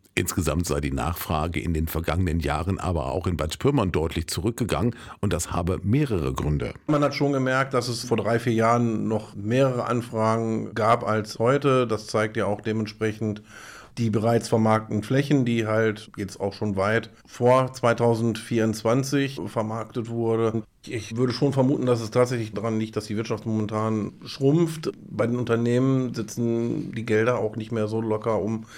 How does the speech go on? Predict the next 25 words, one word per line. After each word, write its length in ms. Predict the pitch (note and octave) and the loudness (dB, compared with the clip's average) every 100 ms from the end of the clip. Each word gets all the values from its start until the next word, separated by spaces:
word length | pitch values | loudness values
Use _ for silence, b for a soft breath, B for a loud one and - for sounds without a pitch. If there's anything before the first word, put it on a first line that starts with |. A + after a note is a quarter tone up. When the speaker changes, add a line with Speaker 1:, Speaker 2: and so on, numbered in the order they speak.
| B B B | B B B
Speaker 2:
solche 420 | - G#2+ A#2+ C3 | -2 2 4 4
großen 340 | A#2 C#3 C3+ | 4 4 4
Investitionen 1000 | B2 B2+ A2 A2+ A2 B2 B2+ C#3 C3+ A#2 | 2 2 0 -4 -4 0 2 0 -2 -4
zu 140 | F2 A#2 | -6 -10
tätigen. 640 | A2+ B2 B2 B2+ C3 C3+ C3+ B B B B - | -6 -6 -4 -4 -2 -4 -6 B B B B -8
Dass 180 | G2+ - | -8 -4
momentan 800 | G#2+ G#2+ G#2 G#2+ A2 A2+ A2 G#2+ | -2 -2 -2 -2 0 0 0 -2
wirklich 320 | G#2+ G#2+ - - - | -4 -8 -10 -20 -6
eher 220 | C3 C3 | 2 4
auf 160 | B2 A#2+ | 4 2
den 520 | B2 A#2+ A2+ A2 - - | 2 2 2 -2 -6 2
Euro 320 | A#2+ B2+ A#2+ | 4 4 2
geschaut 560 | A#2 A#2 A#2+ B2+ B2 B2+ | 0 2 4 4 2 -2
wird, 560 | A#2 A#2 A2+ A#2 - | 2 4 4 2 -4
gerade 240 | - A2 G#2+ | 0 2 2
auch 80 | |
mit 120 | A2 G2+ | 2 -4
Blick 160 | A2 | -4
in 80 | G#2+ | -2
die 80 | G#2+ | -2
Zukunft, 760 | G#2+ A#2 A2 A2 G#2 - F2+ | -2 -2 0 0 -2 -8 -6
wie 100 | A2 | 2
er 140 | A2+ - | 2 4
angelegt 560 | A2+ G#2+ G#2 G#2 G#2+ | 0 0 -2 -4 -6
wird. 340 | G#2 G#2+ G#2+ | -2 2 2